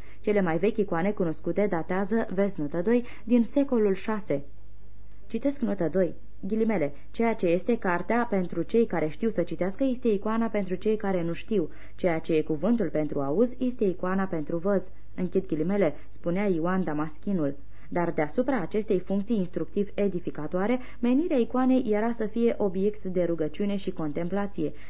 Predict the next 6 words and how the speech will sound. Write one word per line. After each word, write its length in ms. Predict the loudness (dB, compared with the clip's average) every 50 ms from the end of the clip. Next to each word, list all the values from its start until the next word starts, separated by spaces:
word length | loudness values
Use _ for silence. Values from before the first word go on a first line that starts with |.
| -4
căci 220 | -2 -2 -2 -2 -2
contemplând 640 | -2 -2 -2 0 -2 -2 -2 0 2 2 2 2 2
icoana 380 | 0 0 0 0 0 0 0
lui 120 | -2 -2 -2
Hristos, 420 | -2 -2 -4 -2 -2 -2 -2 -2 -4 -4
ghilimele, 460 | -2 -2 0 0 0 2 0 0 0